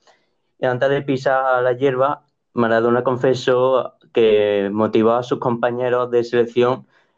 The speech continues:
recordándoles los muertos de los soldados argentinos en aquella guerra.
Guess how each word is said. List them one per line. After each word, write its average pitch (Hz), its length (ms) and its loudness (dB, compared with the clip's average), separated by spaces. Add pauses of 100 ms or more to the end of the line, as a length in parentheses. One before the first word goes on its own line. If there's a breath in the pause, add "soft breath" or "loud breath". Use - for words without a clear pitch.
(120)
recordándoles 123 800 0
los 123 140 2
muertos 117 440 0
de 123 100 2
los 117 180 0
soldados 117 340 0
argentinos 120 400 -2
en 123 80 -2
aquella 110 320 0
guerra. 120 380 0